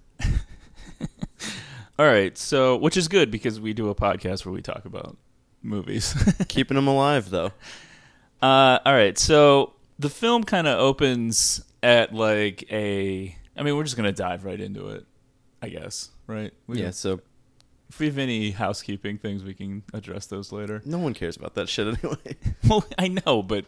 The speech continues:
Speaker 2: I do.
Speaker 1: Okay.
Speaker 2: So, um, the movie opens with, or, uh, it opens at a bar in, uh,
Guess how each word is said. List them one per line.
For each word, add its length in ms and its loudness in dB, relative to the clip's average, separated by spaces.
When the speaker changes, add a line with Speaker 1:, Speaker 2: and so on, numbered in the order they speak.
Speaker 2:
I 160 4
do. 320 -10
Speaker 1:
Okay. 300 -6
Speaker 2:
So, 640 8
um, 560 2
the 100 -2
movie 360 6
opens 480 4
with, 720 0
or, 140 2
uh, 220 6
it 380 -4
opens 420 0
at 360 4
a 200 -4
bar 460 -4
in, 460 -10
uh, 120 -6